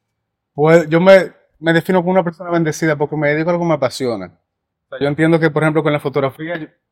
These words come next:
es muy difícil que alguien se haga millonario con la fotografía. O sea, no un proyecto ambicioso a, a ese nivel. Pero sí te aseguro que, de hecho, para hacer fotografía de boda te tiene que gustar, ¿entiendes?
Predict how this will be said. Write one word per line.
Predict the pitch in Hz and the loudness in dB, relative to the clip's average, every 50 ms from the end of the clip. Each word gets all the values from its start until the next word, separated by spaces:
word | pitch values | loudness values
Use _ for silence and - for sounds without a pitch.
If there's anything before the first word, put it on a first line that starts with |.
| _ _ | _ _
es | - 160 165 | -8 -4 -2
muy | 175 180 | 0 0
difícil | 185 175 - 180 165 - 160 | -2 -2 -2 -4 -4 -4 -4
que | - 151 | -2 -2
alguien | 151 156 160 160 | -2 0 -2 -4
se | - - 156 147 | -4 -4 -2 -2
haga | 156 165 160 160 | 0 0 -2 -4
millonario | 160 156 143 139 127 135 135 139 131 127 117 | -4 -4 -4 -2 -2 -2 -2 -2 -2 -4 -6
con | 104 113 | -8 -12
la | 113 | -14
fotografía. | 107 113 113 110 110 - 113 110 98 85 | -14 -14 -14 -14 -14 -14 -14 -14 -14 -16
O | - _ _ _ _ _ _ _ _ - | -18 _ _ _ _ _ _ _ _ -8
sea, | - 135 120 120 | -4 -2 -2 0
no | 127 131 139 | 0 2 0
un | 147 151 | 0 2
proyecto | - 151 147 151 143 - - | 2 2 4 4 2 4 2
ambicioso | 147 151 143 139 - - 151 147 151 147 - 151 135 | 2 2 0 -2 -4 -2 0 0 0 0 0 0 0
a, | 131 127 123 135 | 0 0 0 -2
a | 135 | -2
ese | - - 151 | -2 -4 -4
nivel. | 143 135 135 135 123 113 110 - _ _ _ _ _ _ _ _ _ | -4 -2 -2 -2 -2 -2 -6 -10 _ _ _ _ _ _ _ _ _
Pero | - 139 135 139 143 | -2 2 2 2 2
sí | 135 - - - 170 175 175 | 0 -2 0 4 4 4 6
te | 180 185 | 6 4
aseguro | 175 - 170 156 156 160 165 160 156 147 | 4 4 2 2 4 4 4 2 2 0
que, | - 156 143 139 135 131 131 127 127 117 92 82 - - | 2 2 2 4 2 2 2 0 -2 -4 -6 -10 -12 -2
de | 135 160 | 0 0
hecho, | 180 - 190 156 | 2 2 0 -2
para | 135 - _ 156 | -2 -4 _ -4
hacer | 147 - 175 160 | -2 -2 -4 -4
fotografía | 196 180 190 180 - - 165 | -4 -4 -6 -4 0 2 2
de | 165 | 4
boda | 165 165 165 160 | 4 4 2 2
te | - 139 | -2 -4
tiene | - 151 170 180 165 | -2 0 0 0 0
que | 160 139 | 0 -2
gustar, | 127 113 - - - 85 78 - _ _ _ | -2 -4 -6 -6 -6 -6 -6 -10 _ _ _
¿entiendes? | _ - 110 101 87 85 | _ -14 -14 -12 -12 -16